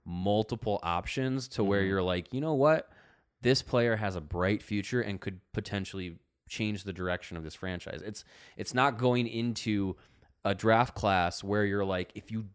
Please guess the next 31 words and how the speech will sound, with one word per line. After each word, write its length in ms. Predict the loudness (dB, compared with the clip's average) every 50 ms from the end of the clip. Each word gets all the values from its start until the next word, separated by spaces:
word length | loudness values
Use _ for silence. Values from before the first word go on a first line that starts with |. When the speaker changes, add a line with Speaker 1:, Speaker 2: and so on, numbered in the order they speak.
| _
Speaker 1:
don't 300 | 0 0 0 0 -2 -2
get 180 | -4 -4 -4 -4
the 60 | -6
first 280 | -4 -2 -2 -2 0 0
overall 380 | -2 0 0 2 2 2 0
pick, 420 | 0 -2 -4 -4 -4 -4 -8 -14 -20 -20 -20 -20 _ _ _
oh, 280 | -2 0 0 0 0 -2 -6 -12 -20 -20 -20 _ _ _ _ _
what 180 | 2 4 6 8
a 40 |
Speaker 2:
All 100 | 8 8
is 60 | 8 8
Speaker 1:
waste. 160 | 8 8 8
Speaker 2:
lost, 320 | 8 6 6 4 0 0 2
right? 160 | 4 6 6
Speaker 1:
All 240 | 6 6 6 6 4
is 120 | 2 2
Speaker 2:
Yeah. 140 | 4 6 6
Speaker 1:
lost." 280 | 6 6 4 2 -2 -4
You 80 | -2
know, 160 | -2 0 0 0
it's, 280 | 0 -2 -4 -6 -10 -12 -16 -20 -20 -20 -20 _ _
it's, 400 | -2 0 0 0 -2 -6 -8 -6
you 140 | -6 -4 -2
know 140 | 0 0 2
what? 240 | 2 2 2 2 0
If 100 | -4 -6
they 140 | -6 -6
don't 360 | -6 -4 -2 -2 -2 -2 -2 -2
land 280 | -2 -2 -2 -4 -4
Connor 260 | -6 -6 -4 -4 -4 -4
Bedard, 500 | -6 -6 -4 -4 -2 -2 -2 -4 -4